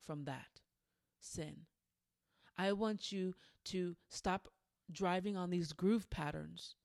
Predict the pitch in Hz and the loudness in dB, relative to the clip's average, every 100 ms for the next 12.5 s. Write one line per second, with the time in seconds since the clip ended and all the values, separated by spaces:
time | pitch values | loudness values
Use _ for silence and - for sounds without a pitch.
0 | _ _ _ _ - - 180 185 208 - | _ _ _ _ -8 0 2 2 0 -2
1 | 185 175 - 208 - - 175 165 180 185 | -2 -4 -2 -2 -2 -6 -6 -2 0 -2
2 | - 165 160 139 165 151 175 185 190 190 | -2 -8 -8 -8 -8 -6 -4 -4 -2 -2
3 | 175 - - - - 175 139 214 - - | -4 -8 -20 -12 -6 -4 2 0 0 -8
4 | 170 170 - 196 208 214 170 190 - 190 | -6 -8 -8 -6 -6 -6 -2 -2 -2 -4
5 | 160 - - 220 196 175 - - - 185 | -4 -8 -6 -4 -4 -6 -16 -20 -12 -12
6 | 151 196 208 269 240 214 170 190 202 185 | -2 -2 -2 -6 -6 -6 -6 -6 -6 -8
7 | 165 190 190 - 147 175 - 185 180 185 | -8 -8 -8 -8 -10 -10 -8 -10 -10 -12
8 | 160 139 214 - 156 139 - - - 190 | -10 -4 -6 -6 -12 -12 -20 -16 -8 -8
9 | - 233 208 175 165 135 160 180 202 147 | -4 -2 -2 -2 -4 -6 -4 -2 -2 -2
10 | 143 135 - - 165 214 180 196 254 220 | -4 -6 -10 -4 -2 -2 -2 0 0 0
11 | 233 151 135 139 143 139 - - 196 180 | 0 2 0 -2 -6 -8 -10 -6 -4 -4
12 | 190 214 - 208 190 | -8 -10 -6 -4 -4